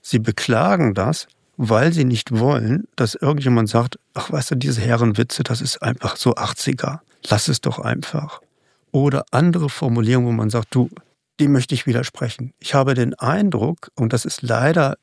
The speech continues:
in einem bestimmten politischen Feuilleton-Milieu auch positiv angekommen, wir eine Diskursverschiebung haben.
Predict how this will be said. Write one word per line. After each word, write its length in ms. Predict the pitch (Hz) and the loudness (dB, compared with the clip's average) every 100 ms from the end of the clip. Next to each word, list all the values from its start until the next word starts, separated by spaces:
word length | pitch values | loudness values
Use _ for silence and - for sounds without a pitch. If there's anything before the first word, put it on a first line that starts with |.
| _ _ | _ _
in 140 | - | -6
einem 160 | 131 107 | -4 -4
bestimmten 560 | 120 - 170 180 147 135 - | -6 0 0 2 -2 -2 -2
politischen 800 | 127 120 123 127 - 117 156 - - - - | 2 2 0 -4 -4 -4 -4 -8 -20 -20 -14
Feuilleton-Milieu 1000 | - 156 160 - 113 104 104 104 101 - | -4 0 0 0 0 0 2 0 0 -2
auch 120 | - - _ | -6 -8 _
positiv 580 | - 160 147 - 110 - | -2 0 0 -2 -4 0
angekommen, 760 | 143 208 175 107 - 92 131 156 - | 2 2 2 -2 -4 -2 -2 -4 -6
wir 200 | 143 139 | -2 0
eine 140 | 127 | 2
Diskursverschiebung 840 | 127 - - 226 - 113 110 107 - | 0 -2 0 0 0 -2 -2 -4 -6
haben. 320 | - 107 | -4 -4